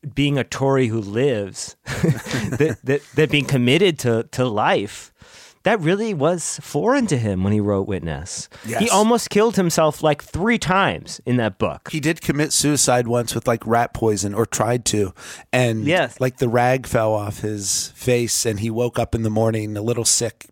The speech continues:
Speaker 2: but he was alive.
Speaker 1: And as he writes over and over again, like, the reason that communism is likely to win is that it gives men a thing to die for and a thing to live for.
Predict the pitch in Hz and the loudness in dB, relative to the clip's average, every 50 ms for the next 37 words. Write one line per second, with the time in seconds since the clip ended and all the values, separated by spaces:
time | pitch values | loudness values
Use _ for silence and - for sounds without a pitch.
0 | _ - 113 107 - - _ _ - - - - - _ _ _ _ - 120 117 | _ -2 -2 -2 -2 -8 _ _ -20 -20 -20 -20 -20 _ _ _ _ -2 -2 -2
1 | 113 104 107 98 98 98 98 95 90 87 85 - - - _ - 175 185 - 156 | 0 -4 -4 -4 -2 -2 -2 -2 -4 -6 -8 -12 -16 -16 _ -6 -6 -4 0 0
2 | 160 160 151 - 170 135 143 160 180 185 - - - 151 151 139 139 131 127 131 | 0 0 2 0 -2 0 2 0 0 0 0 -2 -2 -2 0 0 0 0 0 0
3 | 151 175 151 160 139 127 117 120 113 107 107 104 101 101 104 104 - 143 123 113 | 0 0 0 0 -2 -2 0 -2 -2 -2 -2 -4 -4 -6 -6 -6 -8 -10 -10 -4
4 | 113 135 151 165 147 143 131 120 117 - - 123 123 127 131 123 120 107 107 110 | 0 2 2 2 2 2 0 -2 -4 -2 -2 0 0 0 0 0 0 -2 -2 -4
5 | 107 107 - _ _ _ _ - 135 120 113 113 120 123 - 123 110 104 95 107 | -4 -8 -12 _ _ _ _ -10 -8 -4 -2 -2 -2 0 -2 -4 -4 -4 -2 0
6 | 135 147 131 104 95 95 - - 107 - - 107 104 - _ _ _ _ _ _ | 0 2 2 0 -2 -4 -6 -8 -8 -4 -4 -4 -4 -4 _ _ _ _ _ _
7 | - 131 - 147 151 123 123 127 127 127 127 127 123 123 123 - 127 117 - - | -8 0 2 2 2 2 2 2 2 4 4 4 2 0 0 -4 -6 -4 -2 -2
8 | 135 135 127 - 110 98 120 107 107 117 113 104 - 113 107 104 101 98 98 92 | -2 -2 -2 -4 -4 -2 0 0 2 0 0 -2 -2 -2 0 0 0 -2 -4 -4
9 | - 110 104 95 - 104 92 113 127 135 127 - - 104 95 90 90 90 90 92 | -4 -6 -6 -4 -8 -8 -2 0 -2 -2 -2 -4 -10 -8 -6 -4 -4 -4 -4 -6
10 | 92 - | -6 -10